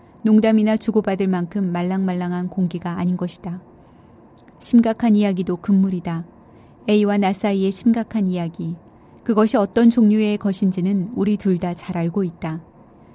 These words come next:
이야기를 해서 해결될 일이 아니다. 뒤적거려서 나아질 일이 아니다. 그건 상처에 소금을 뿌리는 것과 마찬가지. 두 사람 모두에게 상처만 남길 뿐이다.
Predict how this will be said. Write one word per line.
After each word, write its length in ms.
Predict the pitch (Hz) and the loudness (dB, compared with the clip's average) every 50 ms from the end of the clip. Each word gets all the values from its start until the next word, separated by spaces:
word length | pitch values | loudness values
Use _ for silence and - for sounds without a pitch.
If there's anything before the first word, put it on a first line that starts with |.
| - - | -6 0
이야기를 420 | 226 220 208 202 208 214 196 214 208 | 2 2 2 2 0 0 -2 -2 -2
해서 320 | 208 202 - - 202 196 | -2 -2 -4 -4 -4 -4
해결될 600 | 196 202 247 247 - 247 240 226 233 214 202 175 175 | -4 -6 -6 -2 -2 -2 0 0 0 -2 -2 -2 -4
일이 200 | 170 180 170 180 | -6 -6 -6 -6
아니다. 500 | 196 175 175 180 175 - 170 165 170 - - _ - - - - - - - - - - | -4 -4 -4 -4 -4 -6 -6 -8 -8 -10 -14 _ -20 -20 -20 -20 -20 -20 -20 -20 -20 -4
뒤적거려서 720 | - - 226 - 226 220 - 226 214 214 214 214 - 220 208 | 0 0 2 2 0 0 0 0 0 2 0 0 0 -2 -2
나아질 420 | 196 190 180 185 196 196 - 202 | -2 -2 -2 -2 -4 -4 -4 -4
일이 260 | 196 185 170 175 175 170 | -6 -4 -6 -6 -6 -4
아니다. 460 | 175 170 180 180 - 170 165 170 165 - - - - _ - - - - - - | -2 -2 -2 -2 -4 -6 -8 -8 -10 -14 -20 -20 -20 _ -20 -20 -20 -20 -20 -10
그건 280 | - - 190 202 196 202 | -6 -2 0 0 0 0
상처에 480 | 208 - 254 233 233 - 233 208 202 | 0 2 2 2 2 2 0 0 0
소금을 440 | 208 - - 262 - 247 233 247 240 | 0 -2 -4 0 2 4 4 4 2
뿌리는 340 | 240 247 226 233 214 214 202 | 0 0 0 2 2 2 0
것과 260 | 190 170 170 - 180 | -2 -4 -6 -6 -4
마찬가지. 800 | 165 165 165 - - 214 196 180 175 165 165 - - 175 170 165 - - - _ _ - _ - - - | -4 -4 -6 -6 -6 -6 -6 -4 -6 -8 -10 -12 -12 -10 -10 -10 -12 -18 -20 _ _ -20 _ -20 -20 -10
두 120 | - - 220 | -4 -2 0
사람 280 | - 240 226 226 220 | 2 2 4 4 4
모두에게 400 | 208 220 214 202 226 214 202 233 | 4 4 2 2 0 0 0 -2
상처만 480 | 233 - 269 269 - - 262 247 226 208 | -2 0 -2 -2 -2 0 -2 -2 0 0
남길 340 | 185 170 165 170 170 180 175 | 0 -2 -2 -2 -2 -4 -6
뿐이다. 480 | 170 - 180 170 170 - 165 165 170 | -6 -6 -6 -6 -6 -8 -8 -10 -10